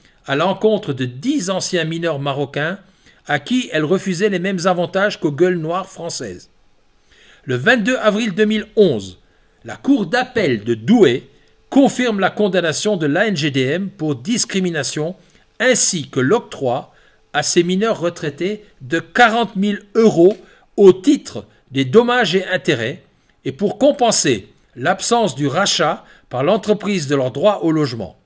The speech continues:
Ce jugement est perçu comme un symbole par l'Association des mineurs marocains du Nord qui y voit la reconnaissance d'une dignité longtemps déniée à ces mineurs marocains. Il démontre par ailleurs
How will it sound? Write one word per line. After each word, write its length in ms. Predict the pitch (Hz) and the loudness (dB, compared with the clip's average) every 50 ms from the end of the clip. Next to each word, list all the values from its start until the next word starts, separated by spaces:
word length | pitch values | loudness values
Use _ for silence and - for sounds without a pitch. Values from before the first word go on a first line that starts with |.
| _ _ _ _ _ _ _ _ _ _ _ _ _ _ | _ _ _ _ _ _ _ _ _ _ _ _ _ _
Ce 240 | - - - 180 | -8 2 2 2
jugement 640 | 170 131 139 196 247 220 185 202 202 185 143 113 - - | 2 2 0 0 0 0 2 2 2 2 2 0 -2 -6
est 80 | 127 120 | -10 -8
perçu 500 | - - 196 202 - - - 190 214 208 | 0 0 0 0 0 -2 0 -2 -2 -2
comme 240 | - - 160 131 | -4 -8 -6 -4
un 100 | 127 127 | -4 -4
symbole 680 | 120 - - - 196 208 185 156 151 131 143 165 185 - - - - - - - - - - - | -4 -6 -2 2 2 4 4 4 4 4 4 0 -2 -6 -12 -20 -20 -20 -20 -20 -20 -20 -10 -4
par 140 | 139 127 | -2 0
l'Association 680 | 143 160 165 - - 185 - - 180 165 - - 214 208 | 2 2 0 2 0 -2 0 0 -2 -2 2 0 0 2
des 140 | 165 160 143 | 2 0 0
mineurs 360 | 147 160 165 180 202 190 160 | 0 -2 -2 0 0 0 -2
marocains 480 | 156 165 170 160 175 170 170 - 165 156 | -2 -2 0 0 0 0 0 -2 -2 -2
du 160 | 131 127 123 | -2 -4 -2
Nord 480 | 123 139 160 196 233 233 214 - - _ _ | 0 2 2 2 0 -2 -8 -14 -20 _ _
qui 240 | _ - 170 165 165 | _ -12 -10 -4 -4
y 60 | 175 | -4
voit 440 | 156 139 165 175 156 110 90 - - _ _ _ - - - | -2 2 4 4 4 4 0 -6 -16 _ _ _ -20 -20 -12
la 160 | - 120 120 | -6 -6 -4
reconnaissance 840 | 117 123 160 240 269 - 254 247 240 220 - - - 180 156 127 110 98 | -2 6 6 6 6 8 4 2 2 2 -2 0 0 0 0 0 -4 -4
d'une 260 | 113 131 131 131 127 | -6 -6 -4 -4 -2
dignité 720 | 156 247 254 240 226 208 180 - - 147 143 165 185 - - - _ _ _ _ | -2 -2 -2 -2 -2 -4 -6 -6 -4 -4 -4 -4 -6 -10 -18 -20 _ _ _ _
longtemps 600 | - 131 180 240 285 294 - - - 240 220 190 | 0 2 4 4 4 4 2 2 0 2 2 0
déniée 520 | 143 139 202 214 208 202 202 214 220 240 | -2 -2 -2 0 0 0 0 0 0 -2
à 100 | - - | -2 -2
ces 200 | - - - 165 | -4 -2 -2 -2
mineurs 360 | 160 170 175 175 208 214 175 | -2 0 -2 0 0 -2 -2
marocains. 520 | 175 180 180 160 170 147 - 117 95 87 - _ _ _ _ _ _ _ _ _ _ _ _ | -2 -2 -2 -2 -2 -4 -4 -8 -10 -10 -14 _ _ _ _ _ _ _ _ _ _ _ _
Il 200 | 131 139 131 131 | -8 -6 -4 0
démontre 400 | 185 214 226 254 247 - - 190 | 0 2 2 2 0 2 0 0
par 200 | - 180 160 156 | 2 2 2 2
ailleurs 460 | 160 151 135 127 127 147 160 - _ | 2 2 2 0 0 -4 -6 -12 _